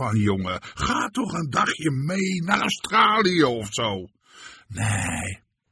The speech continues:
zei Tim. Oudere broer Nicolaas, die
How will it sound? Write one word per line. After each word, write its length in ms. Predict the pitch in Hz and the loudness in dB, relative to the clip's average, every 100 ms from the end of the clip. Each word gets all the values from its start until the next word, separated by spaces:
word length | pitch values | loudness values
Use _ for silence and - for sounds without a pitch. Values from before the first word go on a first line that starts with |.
| _ | _
zei 240 | - 87 78 | -16 -14 -14
Tim. 360 | - 80 78 _ _ _ _ _ _ _ _ _ _ _ | -14 -14 -16 _ _ _ _ _ _ _ _ _ _ _
Oudere 400 | 135 170 147 139 | 2 4 4 2
broer 480 | 120 127 139 127 113 | 2 4 4 4 0
Nicolaas, 920 | - 131 220 170 131 101 98 151 - - | -2 6 6 6 4 2 -2 -2 -4 -2
die 260 | 120 117 | 0 0